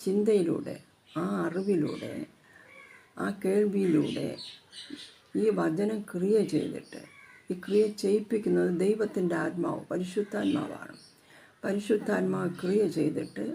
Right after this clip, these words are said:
ഈ വചനത്തെക്കുറിച്ച് മനസ്സിലാക്കി, ഈ വചനത്തിലൂടെ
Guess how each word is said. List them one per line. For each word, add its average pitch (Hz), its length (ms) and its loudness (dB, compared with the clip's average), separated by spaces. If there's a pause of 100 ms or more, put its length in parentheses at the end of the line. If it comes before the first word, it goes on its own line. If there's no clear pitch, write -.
(760)
ഈ - 20 6 (420)
വചനത്തെക്കുറിച്ച് 190 880 0 (100)
മനസ്സിലാക്കി, 156 760 -2
ഈ - 20 0 (120)
വചനത്തിലൂടെ 190 800 0